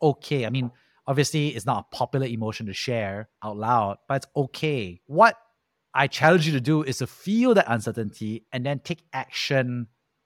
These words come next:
because you feel it to reduce and solidify the certainty, right? Do that bounded exploration pathing,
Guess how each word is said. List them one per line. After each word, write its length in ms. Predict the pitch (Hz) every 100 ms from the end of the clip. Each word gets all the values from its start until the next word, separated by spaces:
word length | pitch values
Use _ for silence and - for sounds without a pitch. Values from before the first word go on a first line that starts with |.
| _ _ -
because 260 | 139 151 117
you 60 |
feel 360 | - 139 185 156
it 180 | 110 107 _ _ _ _ _ _ _ _ _ _ -
to 140 | 131
reduce 800 | 113 123 110 131 139 151 - - _ -
and 320 | 110 104 90 _ _ _ _ -
solidify 1000 | - 110 127 127 120 - 127 120 117 123
the 100 | 110
certainty, 500 | 107 110 101 - 98
right? 200 | 104 113
Do 80 | 127
that 220 | 110 98
bounded 420 | 107 110 113 117
exploration 640 | - - 107 95 98 - 95
pathing, 440 | - 90 - 85